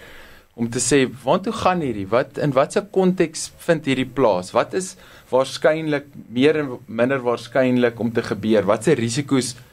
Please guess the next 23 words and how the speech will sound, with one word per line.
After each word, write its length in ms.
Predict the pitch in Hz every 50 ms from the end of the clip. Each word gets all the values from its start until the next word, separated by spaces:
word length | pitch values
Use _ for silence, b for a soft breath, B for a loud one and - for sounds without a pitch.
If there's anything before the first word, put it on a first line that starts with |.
| B B _ _ -
kyk 260 | - 156 147 - -
ons 260 | 139 123 117 - -
na?" 240 | 98 92 80 78 73 B B B B B B B B B B
En 220 | - 117 117 120 123
om 300 | 120 120 120 113 117 - - -
proaktief 720 | - 220 226 208 170 139 - - - - 135 120 - -
te 120 | - 117
wees, 460 | 95 85 85 80 78 76 - - - b b b b b b b b b b
spaar 540 | - - - - - 208 214 214 214 202 185
uiteindelik 840 | 143 143 131 139 120 - 139 147 147 143 143 135 131 123 - -
baie 260 | - 127 160 220 247 185
meer 560 | 110 107 107 113 120 135 151 147 120 104 - b b b b b b b b
geld 400 | - - - 151 135 131 123 127 - -
as 260 | 120 123 120 - -
om 400 | - 127 127 123 123 117 110 110 -
te 100 | 143 107 92
wag 300 | 104 117 135 135 - -
tot 180 | - 147 131 131
die 280 | 127 123 120 120 113 117 - - _ _ _ _ _ _ _ _ _ _ _ _ _
fight 360 | _ - 151 147 143 139 123
uitbreek 560 | 120 127 117 - - 117 110 113 110 110 113
en 160 | 117 113 104
dan 200 | - 110 123 139